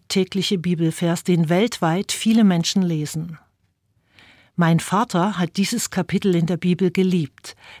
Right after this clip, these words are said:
Daher sind wir mit den Texten aus dem Predigerbuch aufgewachsen. Auch dieser Vers ist mir in Erinnerung. Bei Gott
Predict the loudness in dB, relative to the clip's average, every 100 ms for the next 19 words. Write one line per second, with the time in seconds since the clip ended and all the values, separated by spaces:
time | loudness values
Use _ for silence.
0 | _ -2 0 0 0 2 2 2 2 0
1 | 0 -2 -2 -4 -2 -4 -2 -2 -2 0
2 | 0 2 0 0 0 -2 -4 -2 -2 -2
3 | -4 -6 0 0 0 -6 -6 -8 -8 -8
4 | -10 -14 _ _ _ _ _ _ -4 -4
5 | 0 2 2 0 0 0 -2 -6 -8 -2
6 | 2 2 4 2 2 0 0 -4 -6 -12
7 | -20 _ _ _ _ -20 _ 2 2 4
8 | 2 0 -8